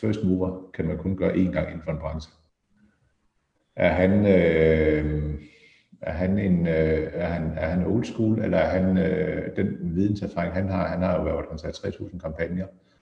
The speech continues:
Det er mange kampagner at køre. Er det en, man læner sig op af i branchen?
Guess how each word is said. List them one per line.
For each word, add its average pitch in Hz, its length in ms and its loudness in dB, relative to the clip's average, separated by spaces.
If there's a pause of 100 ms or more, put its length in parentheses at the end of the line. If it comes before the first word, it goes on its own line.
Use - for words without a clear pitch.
(220)
Det 90 60 -6
er 85 40 -2
mange 82 260 0
kampagner 80 420 -2
at 78 60 -6
køre. 82 360 -2 (680)
Er - 80 -2
det 92 200 4
en, 101 100 6
man 85 120 2
læner 107 200 4
sig 87 140 0
op 82 120 0
af 82 100 0
i - 20 -4
branchen? 80 380 -2